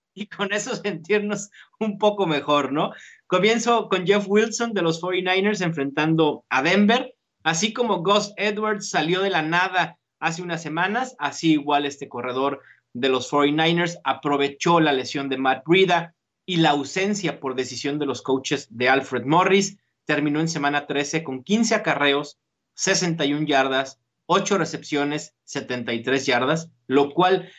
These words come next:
nos muestra una gran versatilidad por parte de este corredor.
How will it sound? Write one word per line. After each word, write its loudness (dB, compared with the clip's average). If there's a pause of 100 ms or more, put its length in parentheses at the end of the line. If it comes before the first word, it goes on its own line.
(260)
nos 4
muestra 0
una 2
gran 0
versatilidad -4
por -8
parte -2 (300)
de 2
este -2
corredor. 0